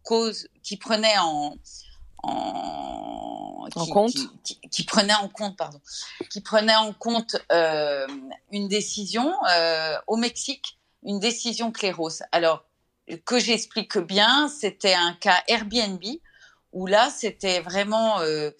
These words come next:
Speaker 1: euh, ils avaient mis en place une clause de règlement de différends, euh, et l'arbitre a utilisé la solution Clairos comme un avis. C'est-à-dire, que dit la communauté ?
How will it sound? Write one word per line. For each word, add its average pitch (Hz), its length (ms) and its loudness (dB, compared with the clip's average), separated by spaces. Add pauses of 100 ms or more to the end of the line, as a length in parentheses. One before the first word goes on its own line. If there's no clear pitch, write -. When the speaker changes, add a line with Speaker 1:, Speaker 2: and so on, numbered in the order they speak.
(340)
Speaker 1:
euh, 123 1120 -4
ils 185 240 -4
avaient 160 460 2
mis 220 320 4
en 214 100 2
place 202 380 2
une 190 140 -10
clause 202 400 -2
de 180 60 -6
règlement 165 520 -4
de 156 120 -10
différends, 160 600 -8 (680)
euh, 165 240 4 (140)
et 208 160 2
l'arbitre 208 800 0 (340)
a 160 140 2 (120)
utilisé 240 920 -2 (400)
la 208 240 6
solution 233 680 -6
Clairos 214 680 -2 (360)
comme 247 220 4
un 214 240 2
avis. 190 440 -2 (420)
C'est-à-dire, 175 420 -6 (260)
que 285 140 -4
dit 226 220 -4
la 220 140 4
communauté ? 196 840 -6